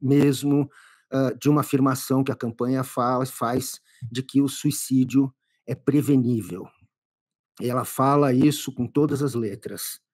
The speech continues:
tá? É, todas as informações que eu vou passar aqui, elas estão, são poucas, tá? Não vou falar muito de estatística,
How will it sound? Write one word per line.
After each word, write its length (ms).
tá? 200
É, 640
todas 260
as 120
informações 600
que 100
eu 60
vou 140
passar 320
aqui, 260
elas 340
estão, 520
são 140
poucas, 440
tá? 160
Não 100
vou 120
falar 260
muito 220
de 120
estatística, 760